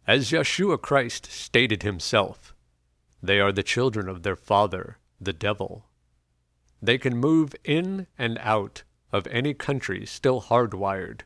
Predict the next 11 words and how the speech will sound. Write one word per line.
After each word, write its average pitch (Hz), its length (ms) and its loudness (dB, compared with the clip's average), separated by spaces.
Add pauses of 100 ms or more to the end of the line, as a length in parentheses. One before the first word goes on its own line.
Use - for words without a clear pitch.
(180)
to 113 140 -2
their 101 160 2
deceptive 101 640 -4
system, 87 600 -4 (560)
which 110 220 -2
is 117 120 0
controlled 120 640 -4
by 101 160 0
banking, 95 560 -4 (680)
which 110 240 -2
is 113 380 -2